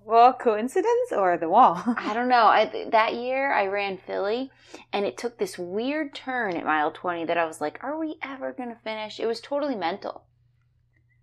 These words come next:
Speaker 2: But I didn't know that. I thought the wall was totally related to, like, your glycogen stores and just running out of that.
Speaker 1: No, it's a big mental game,
Speaker 2: It's more
Speaker 1: I
Speaker 2: men-,
Speaker 1: think.
Speaker 2: oh, okay.
Speaker 1: Yeah, I think running is so mental anyway.
Speaker 2: Oh, I agree.
Speaker 1: Yeah.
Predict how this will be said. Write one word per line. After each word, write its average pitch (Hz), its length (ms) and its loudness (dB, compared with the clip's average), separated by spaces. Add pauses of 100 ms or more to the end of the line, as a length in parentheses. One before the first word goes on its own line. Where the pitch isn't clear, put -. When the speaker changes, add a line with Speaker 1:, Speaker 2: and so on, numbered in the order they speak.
(340)
Speaker 2:
But 220 80 6
I 233 140 10
didn't 294 180 4
know 294 140 4
that. 269 100 6
I 175 100 8
thought 269 220 2
the 214 80 2
wall 196 320 8
was 190 160 -2
totally 208 340 0
related 180 600 -2
to, 165 840 -8
like, 175 160 -4
your 165 100 -6
glycogen 175 600 -4
stores 156 480 -6
and 170 120 -8
just 160 200 -10
running 165 320 -8
out 151 180 -8
of 185 180 -10
that. - 220 -10 (540)
Speaker 1:
No, 226 220 4
it's 214 180 -4
a 240 60 2
big 190 200 -6
mental 165 580 -12 (300)
game, - 140 -14
Speaker 2:
It's 175 120 -14
more 170 180 -6
Speaker 1:
I - 20 -6
Speaker 2:
men-, 165 100 -8
Speaker 1:
think. 175 140 -12
Speaker 2:
oh, 302 220 -10
okay. 285 200 -14
Speaker 1:
Yeah, 294 260 -10
I - 60 -6
think 392 260 -4
running 185 360 -6
is 175 120 -14
so 180 160 -6
mental 165 420 -10
anyway. 175 460 -14
Speaker 2:
Oh, 170 60 -4
I 165 140 -6
agree. 151 500 -6 (340)
Speaker 1:
Yeah. 185 300 -16